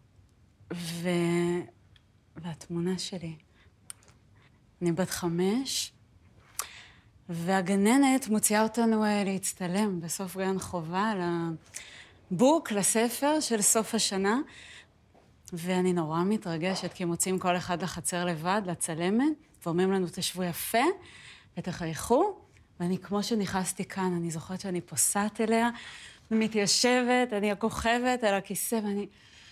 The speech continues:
מחייכת, והיא אומרת לי, "לא, לא, לא, תסגרי את הפה, החיוך שלך לא יפה." וסגרתי את הפה,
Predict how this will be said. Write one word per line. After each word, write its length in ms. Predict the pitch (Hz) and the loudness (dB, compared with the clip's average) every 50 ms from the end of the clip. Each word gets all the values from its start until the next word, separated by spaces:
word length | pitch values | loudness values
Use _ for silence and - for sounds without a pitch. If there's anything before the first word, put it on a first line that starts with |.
| - - | -14 -8
מחייכת, 720 | - 214 - - 208 214 247 269 247 - 330 349 349 330 - 202 | -6 -4 -2 2 2 4 4 4 2 2 2 2 2 0 -2 -4
והיא 120 | 202 196 | -4 -2
אומרת 280 | 196 202 214 208 - 208 | 0 0 0 0 0 0
לי, 360 | 214 202 196 196 196 190 185 - - _ _ _ _ _ _ _ _ _ _ _ - | 0 0 0 0 -2 -4 -6 -8 -12 _ _ _ _ _ _ _ _ _ _ _ -2
"לא, 120 | 208 220 220 | 0 2 4
לא, 120 | 220 226 214 | 4 4 2
לא, 80 | 208 196 185 | 2 -2 -4
תסגרי 460 | - 196 175 - 185 190 202 202 208 220 | -6 -4 -4 -4 -4 -2 -2 0 0 0
את 100 | 214 214 | -2 -4
הפה, 220 | 190 - - 185 | -8 -8 -6 -6
החיוך 420 | 175 151 - - 185 175 165 - | -6 -6 -8 -10 -10 -10 -10 -12
שלך 380 | - - 190 175 165 - - - | -12 -10 -10 -10 -10 -12 -14 -14
לא 60 | 165 165 | -14 -14
יפה." 280 | 170 165 - - - 151 143 _ _ _ _ _ _ _ _ _ _ _ _ _ _ _ _ _ _ _ _ _ _ _ _ _ _ _ _ _ _ _ _ - - | -14 -14 -16 -20 -20 -20 -20 _ _ _ _ _ _ _ _ _ _ _ _ _ _ _ _ _ _ _ _ _ _ _ _ _ _ _ _ _ _ _ _ -18 -12
וסגרתי 720 | 160 160 165 - - 190 175 190 190 196 196 190 208 196 | -8 -6 -2 -2 0 0 2 2 2 2 0 2 0 0
את 100 | 185 190 | 0 -2
הפה, 320 | 170 - - - 208 208 | -6 -10 -4 0 2 2